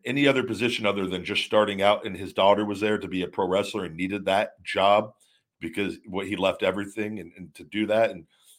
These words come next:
and, and reserved himself, like, like Jim would have been in a very, very, very, very bad way. Um,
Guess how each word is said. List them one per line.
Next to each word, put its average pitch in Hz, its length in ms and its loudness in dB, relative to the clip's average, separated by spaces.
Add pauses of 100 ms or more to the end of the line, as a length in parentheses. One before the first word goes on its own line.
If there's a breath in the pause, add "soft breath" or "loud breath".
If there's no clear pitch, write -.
and, 92 260 -10
and 90 160 -10
reserved 107 380 0
himself, 113 640 -2
like, 90 260 0
like 87 160 -8
Jim 135 220 -4
would 127 100 -4
have 92 100 -6
been 98 200 -4
in 85 180 -8
a 80 220 -10
very, 107 260 4
very, 87 400 -2 (160)
very, 113 400 10
very 85 300 -4
bad 76 320 -8
way. 71 160 -10 (520)
Um, 85 360 0